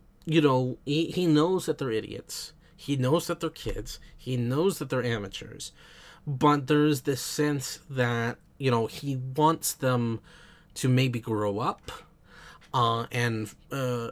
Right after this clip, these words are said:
and, and become part of a larger criminal empire. As it is, they, they take orders from other, uh, other gangs, and, uh, Siri begins to see that the cracks in the Lorants, that they aren't this free,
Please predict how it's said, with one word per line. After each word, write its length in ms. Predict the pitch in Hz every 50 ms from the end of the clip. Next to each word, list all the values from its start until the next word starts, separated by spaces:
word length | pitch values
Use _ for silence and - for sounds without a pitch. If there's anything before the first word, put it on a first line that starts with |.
| - -
and, 320 | 139 131 123 117 110 113 -
and 340 | - 127 123 120 113 110 107
become 320 | - 120 - - 143 139
part 260 | 123 - - 131 123 120
of 100 | 113 110
a 40 |
larger 720 | 113 110 104 104 110 110 107 - - 110 104 104 107 101 92 - - - - - - -
criminal 320 | - - - 131 120 110 110
empire. 400 | 110 123 131 123 113 107 104 98
As 220 | 104 113 123 143
it 120 | 143 127 131
is, 220 | 139 135 123 -
they, 220 | - 131 113 113 -
they 160 | - 131 135
take 380 | 127 - - - 156 - - -
orders 360 | 135 139 147 131 113 107 98
from 220 | - - 127 117 104
other, 320 | 113 107 110 110 107 101 - - - - - - - - - -
uh, 160 | 127 117 113 - -
other 240 | 127 120 117 113 101
gangs, 720 | - - 120 156 190 160 123 107 101 101 101 - - - -
and, 500 | - 117 117 113 110 107 107 107 - - -
uh, 400 | 139 120 110 101 101 104 107 104
Siri 640 | - - - - 156 160 151 139 135 120 117 117 107 - - - - - -
begins 360 | - 117 - 139 131 120 110
to 100 | - -
see 260 | 110 - - 143 151 143
that 180 | 113 113 107 -
the 80 | 117
cracks 440 | - - - 131 131 127 123 - -
in 400 | - 143 123 117 113 110 110 107 101
the 120 | - 110 98
Lorants, 760 | - 104 98 107 110 123 147 156 131 110 110 - - - -
that 340 | 110 113 110 107 107 107 - - - - - - - -
they 180 | 120 120 135 131 -
aren't 460 | 127 120 123 127 123 117 - - - - - _ - -
this 200 | 160 147 - -
free, 880 | - - - - - - 143 139 139 143 147 143 135 131 127 123 113